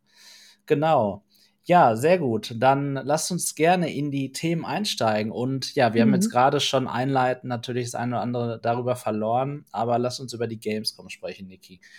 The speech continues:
Speaker 1: Du kannst natürlich heute hauptsächlich was dazu sagen.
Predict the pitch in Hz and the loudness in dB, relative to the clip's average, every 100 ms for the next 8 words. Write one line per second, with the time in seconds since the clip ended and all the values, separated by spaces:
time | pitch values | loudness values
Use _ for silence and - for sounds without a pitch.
0 | - - 135 156 147 139 131 131 123 - | -20 -10 -4 -2 -2 -4 -4 -6 -6 -2
1 | 110 123 135 143 139 139 _ _ _ - | 0 0 -2 -2 -4 -6 _ _ _ 0
2 | 120 - 120 127 135 143 139 139 143 143 | 0 2 -2 0 0 0 0 -4 -4 -2
3 | 135 135 147 165 | 0 0 0 -4